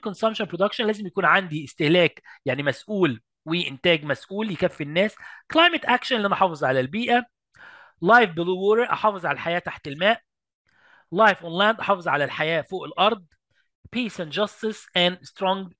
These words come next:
institution، يكون عندنا سلام وعدالة ومؤسسات قوية ت-، تقيم العدل بين الناس. سبعتاشر partnership for the goal، لازم يكون في يعني مشاركة وتشارك بالإيه؟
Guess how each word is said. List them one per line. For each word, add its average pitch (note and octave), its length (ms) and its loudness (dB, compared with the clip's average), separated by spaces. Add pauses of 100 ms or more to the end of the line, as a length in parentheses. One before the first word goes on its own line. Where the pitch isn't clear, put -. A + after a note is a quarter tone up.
(140)
institution، G3+ 520 -6
يكون F#3+ 280 -2
عندنا E3 380 2
سلام E3+ 480 2
وعدالة C#3+ 580 4 (360)
ومؤسسات D3+ 800 0 (1120)
قوية G3 540 2
ت-، - 60 -10
تقيم E3 420 -10
العدل C#3 320 2
بين B2+ 180 -4
الناس. F#3 360 -2 (340)
سبعتاشر G3 420 0
partnership A#3 600 -2
for G3+ 380 0
the D#3+ 180 -6
goal، G3 220 0
لازم G3 200 -8
يكون D#3+ 200 -14
في G3+ 300 -6 (120)
يعني C3+ 420 0 (240)
مشاركة D3+ 520 2
وتشارك F#3 720 0 (120)
بالإيه؟ E3 500 2